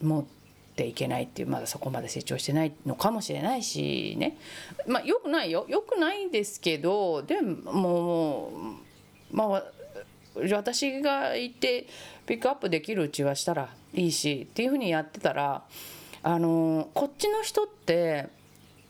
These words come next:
私が住んでる地域の人たちっていう意味ですけど、あの、すれ違うと、ま、見ず知らずの人なんだけど、挨拶するんですよ。「モーニング」とか、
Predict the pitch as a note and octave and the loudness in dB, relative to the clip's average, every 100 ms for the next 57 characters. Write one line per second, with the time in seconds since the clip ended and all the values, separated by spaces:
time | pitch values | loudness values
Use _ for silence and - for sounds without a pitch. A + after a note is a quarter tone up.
0 | - - - F#3 F#3+ G3+ G3 - G3 D3+ | -20 -16 -2 0 2 0 0 2 4 4
1 | C3 C#3+ - C3+ - B2+ - - - - | 2 -2 0 -2 -2 -4 -6 -12 -20 -4
2 | C3+ B2+ B2+ - C#3+ D3+ C#3+ - - - | -2 0 -2 -2 0 2 0 -4 -18 -20
3 | - - - - - - D#3+ D#3+ D3+ B3 | -20 -20 -20 -20 -8 0 2 2 2 0
4 | C4+ F4+ G4 - E3+ C#3+ E3 G#3+ C4 G4 | 2 2 0 2 2 2 0 2 2 2
5 | F4 A#3 E3+ D3 - E3 C#3 B2 B2+ C#3+ | 2 0 2 0 2 2 2 -2 0 0
6 | C#3 - - - - - - - - F#4 | 0 -4 -16 -20 -20 -20 -20 -2 2 2
7 | F4 - F#3+ E3+ C#3+ C3 A2 - - - | 0 0 2 2 2 -2 -4 -10 -20 -20
8 | - - - - - - - - - - | -20 -20 -20 -20 -20 -20 -20 -20 -20 -12
9 | - G#3+ C#4 D#4+ C4+ B3 B3 B3 B3 - | 0 4 4 4 2 -2 -2 -2 -2 -2